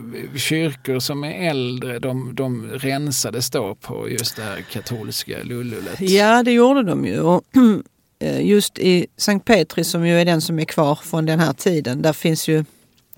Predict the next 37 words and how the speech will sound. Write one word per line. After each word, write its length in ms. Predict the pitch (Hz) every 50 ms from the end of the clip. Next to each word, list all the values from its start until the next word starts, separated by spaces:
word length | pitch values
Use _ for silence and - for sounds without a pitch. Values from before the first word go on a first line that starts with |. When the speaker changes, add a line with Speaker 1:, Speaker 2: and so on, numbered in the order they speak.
| - - - - - - - _
Speaker 2:
förvisso 520 | - - 185 175 185 202 - - 196 165 143 - _ _
takmålningar 800 | - - 196 208 - - 233 208 170 151 147 151 151 156 151 160
från 380 | 160 - - 160 156 156 165 - - -
fjortonhundratalet 800 | - 233 233 269 - 180 147 139 - - 143 143 147 151 - -
som 220 | - - 147 151
har 240 | 170 151 151 143 139 - - - - _ - -
restaurerats 640 | - 160 165 - - 170 160 170 147 104 113 - -
in 140 | 151 156 156
i 260 | 151 143 135 143 -
Krämarkapellet. 760 | - - 165 151 147 147 - - - - - - - 147 -
Men 140 | - 156 160
det 60 | 160
är 40 | 165
ju 60 | 160
inte 140 | 180 190 - - _ _ _ _ _ _ _ _
konstverk 680 | - - 170 170 185 - - - - 156 139 - - -
på 60 | -
det 120 | 165 160 143
sättet. 500 | - - 170 - - - - _ - -
Alltså, 200 | - - - -
det 80 | 165 165
är 40 | 160
ju 100 | 156 151
mer, 180 | 156 165 156 151
eh, 40 | 147 - - - - - - - - - - - - - - - - - _ _
det 80 | - 156
är 160 | 156 156 160
ju 100 | 180 185
inte 140 | 185 175 196
offentlig 440 | - - 214 202 190 180 - 175 -
konst 300 | - 202 175 165 - -
på 60 | -
samma 240 | - - 165 156 156
sätt. 220 | - - - - -
Det 80 | - 170
är 40 | 170
målningar. 680 | 170 170 165 170 185 196 196 165 - - - -